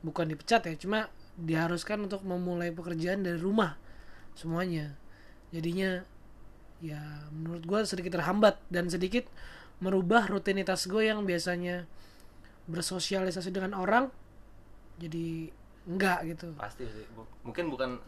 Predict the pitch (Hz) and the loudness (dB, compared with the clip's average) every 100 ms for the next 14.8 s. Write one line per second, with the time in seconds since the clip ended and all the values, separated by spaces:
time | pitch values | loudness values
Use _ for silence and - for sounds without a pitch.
0 | - 113 104 117 117 117 117 - - - | -12 -10 -6 -4 -2 0 8 8 8 6
1 | 113 110 107 143 143 160 - - 113 110 | 0 -2 -4 -4 -4 -2 -2 -4 -2 -2
2 | 117 - 139 110 202 185 104 98 - - | -2 -4 -6 -6 -4 -2 -2 -6 -6 -6
3 | 113 - - - 107 101 98 98 104 - | -6 -10 -12 -10 -8 -8 -10 -12 -12 -10
4 | 107 113 110 104 117 107 107 104 104 - | -8 -6 -6 -6 -10 -8 -8 -8 -12 -14
5 | 110 - 110 113 113 113 117 120 127 120 | -16 -14 -10 -10 -8 -6 -4 -2 0 0
6 | 92 - - - 170 165 156 156 - 175 | -4 -12 -14 -6 0 0 0 -2 -4 2
7 | 170 175 175 190 214 175 160 170 170 202 | 4 4 8 10 10 8 6 4 4 6
8 | 190 160 - - - - - - 165 156 | 6 4 -4 -14 -14 -14 -12 -6 -4 -4
9 | 156 156 - 170 170 220 220 190 165 170 | -4 -8 -4 0 4 6 8 8 10 8
10 | 165 170 165 170 165 180 196 190 240 233 | 8 6 8 8 10 8 6 4 2 -4
11 | - - - - - - - - - 170 | -14 -18 -18 -16 -16 -16 -18 -18 -12 2
12 | 160 156 151 151 - 190 185 170 165 160 | 6 6 4 -2 -4 4 6 10 8 8
13 | 170 170 202 175 170 214 175 165 165 - | 8 8 10 8 6 4 4 4 0 -2
14 | 160 160 160 165 170 180 - - | 0 0 6 6 8 4 2 -2